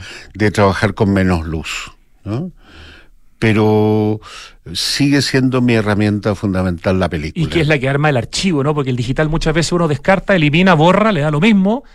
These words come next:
Speaker 2: pero entonces no
Speaker 1: Pierde.
Speaker 2: queda ese registro que
Speaker 1: Se
Speaker 2: usted ha ido
Speaker 1: pierde.
Speaker 2: acumulando.
Speaker 1: Yo tengo fotos co-,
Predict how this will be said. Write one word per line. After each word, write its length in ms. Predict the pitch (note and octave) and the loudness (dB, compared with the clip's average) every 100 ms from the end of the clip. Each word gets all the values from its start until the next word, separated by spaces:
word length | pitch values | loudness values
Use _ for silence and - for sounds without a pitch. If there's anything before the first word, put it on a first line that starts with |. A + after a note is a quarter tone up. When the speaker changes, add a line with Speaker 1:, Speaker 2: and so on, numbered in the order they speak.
| - | -12
Speaker 2:
pero 140 | D#3 C#3+ | -8 -4
entonces 280 | F#3 - F3+ | -4 -2 -2
no 100 | D#3+ | -2
Speaker 1:
Pierde. 180 | D3+ G#3 | -2 0
Speaker 2:
queda 120 | A#3 | 2
ese 160 | G#3+ | 0
registro 420 | G3 F3 A3+ - G#3+ | -4 -2 -4 -6 -6
que 100 | F3 | -6
Speaker 1:
Se 60 | |
Speaker 2:
usted 120 | - | -2
ha 40 | G#3 | 0
ido 140 | G#3 | 2
Speaker 1:
pierde. 140 | B3 G3+ | 4 4
Speaker 2:
acumulando. 580 | G3 C4 A2+ - A#2+ G#2 - | 4 2 2 0 -4 -8 -10
Speaker 1:
Yo 200 | F#2 B2 | -2 0
tengo 320 | A#2 C#3 D#3 C#3 | 2 0 0 -2
fotos 420 | - D3 F#3+ E3 - | -2 -4 -2 -4 -6
co-, 160 | F#2 | -18